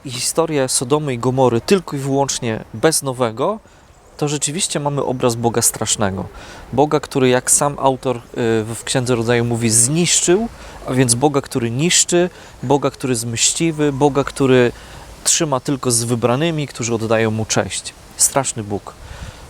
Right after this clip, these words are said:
Chyba gorszy niż niejeden człowiek, y, w dwudziestym pierwszym wieku,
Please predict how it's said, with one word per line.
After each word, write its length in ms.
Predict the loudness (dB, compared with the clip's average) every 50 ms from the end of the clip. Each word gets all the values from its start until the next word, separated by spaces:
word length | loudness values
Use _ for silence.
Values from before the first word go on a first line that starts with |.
| -18 -12
Chyba 220 | -6 -2 2 2 2
gorszy 440 | 4 4 2 2 2 -2 -4 -4 -4
niż 280 | -4 -4 -4 -2 -2
niejeden 420 | 0 0 0 0 2 0 -2 -2 -2
człowiek, 520 | -2 0 0 2 2 2 2 0 0 -2
y, 160 | 0 0 0
w 80 | 0 -2
dwudziestym 520 | -4 -4 0 2 2 2 2 0 -4 -2
pierwszym 320 | -2 -2 -2 -2 -2 -2 2
wieku, 360 | 2 2 2 2 0 0